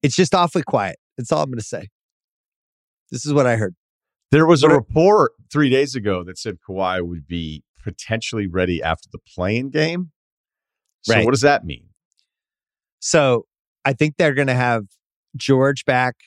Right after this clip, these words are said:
Speaker 1: and Powell back in time for the play-in game in some form. They only have to win one. And then maybe Kawhi can play in round one.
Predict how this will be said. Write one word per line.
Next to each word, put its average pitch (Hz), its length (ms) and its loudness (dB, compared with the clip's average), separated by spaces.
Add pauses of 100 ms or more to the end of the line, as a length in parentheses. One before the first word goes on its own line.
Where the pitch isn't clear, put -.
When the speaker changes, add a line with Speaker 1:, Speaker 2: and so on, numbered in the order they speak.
(1600)
Speaker 1:
and 131 140 -2
Powell 123 300 2
back 104 300 -2
in 104 100 -8
time 110 240 -4
for 110 100 -6
the 95 80 -10
play-in 101 300 -4
game 92 240 -6
in 92 80 -10
some 98 260 -6
form. 87 360 -12 (1300)
They 113 100 2
only 117 220 2
have 123 120 2
to 135 100 -2
win 120 140 0
one. 101 300 -2 (1160)
And 117 120 2
then 113 140 4
maybe 113 240 2
Kawhi 107 420 0
can 107 140 -10
play 107 240 0
in 101 80 -2
round 95 280 -4
one. 101 260 -6